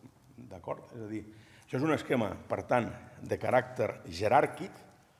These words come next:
jeràrquic i unidireccional. Això va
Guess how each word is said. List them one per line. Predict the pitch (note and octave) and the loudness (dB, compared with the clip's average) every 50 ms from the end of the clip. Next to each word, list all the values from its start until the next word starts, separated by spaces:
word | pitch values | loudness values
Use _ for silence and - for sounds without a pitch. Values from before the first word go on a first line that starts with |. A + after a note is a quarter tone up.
| _ _ _ _ _ _ _ - - - - E2+ | _ _ _ _ _ _ _ -20 -20 -18 -12 -8
jeràrquic | F2+ F2+ G#2 B2 B2 - - F3+ - - - | -2 2 2 2 2 2 -8 -10 -10 -8 -8
i | D#3 F3+ - - - | -8 -8 -8 -6 -6
unidireccional. | C#3 C3 B2+ A#2+ A2+ G#2+ G#2 F#2+ - - - F#2+ F#2 E2+ D#2+ - - - - | -4 -2 0 0 0 0 -2 -4 -6 -8 -8 -8 -8 -10 -12 -14 -20 -20 -20
Això | - - - - - - A#2+ | -18 -12 -10 -10 -8 -2 0
va | G#2+ G2+ | 0 0